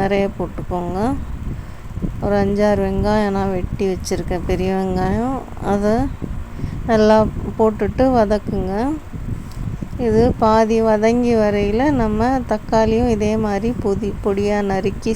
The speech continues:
சேர்த்துக்குவோம். இந்த மாதிரி நறுக்கி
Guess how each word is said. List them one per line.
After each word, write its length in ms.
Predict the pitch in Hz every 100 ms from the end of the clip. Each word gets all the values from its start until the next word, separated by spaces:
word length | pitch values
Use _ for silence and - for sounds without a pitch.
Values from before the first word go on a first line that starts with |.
| -
சேர்த்துக்குவோம். 720 | 190 180 190 - 190 202 277 320 - - - - - - - - - - - - - - - - - - - - - - - -
இந்த 140 | 220 202 202
மாதிரி 280 | 190 208 226 220
நறுக்கி 460 | 208 202 - 294